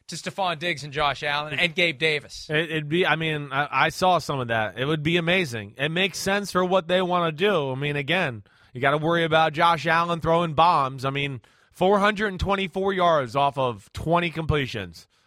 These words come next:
Speaker 2: I mean, I, I don't know if I've ever seen a stat line like that. What? Twenty yards per completion? That's insane.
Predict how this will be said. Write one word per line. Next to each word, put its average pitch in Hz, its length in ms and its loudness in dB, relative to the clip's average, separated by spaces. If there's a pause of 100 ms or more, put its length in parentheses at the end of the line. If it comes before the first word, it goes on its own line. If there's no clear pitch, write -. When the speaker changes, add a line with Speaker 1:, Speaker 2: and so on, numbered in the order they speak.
Speaker 2:
I 123 80 -6
mean, 147 140 2
I, 165 160 4
I 151 120 6
don't 180 200 2
know 147 140 4
if 135 80 -2
I've 135 120 2
ever 131 200 0
seen 151 200 -4
a 120 60 -4
stat 107 260 -2
line 104 220 -6
like 101 160 -10
that. 95 240 -4 (240)
What? 202 340 0 (260)
Twenty 214 320 -2
yards 180 420 0
per 190 220 2
completion? 190 720 -2 (260)
That's 170 220 -4
insane. 180 560 -2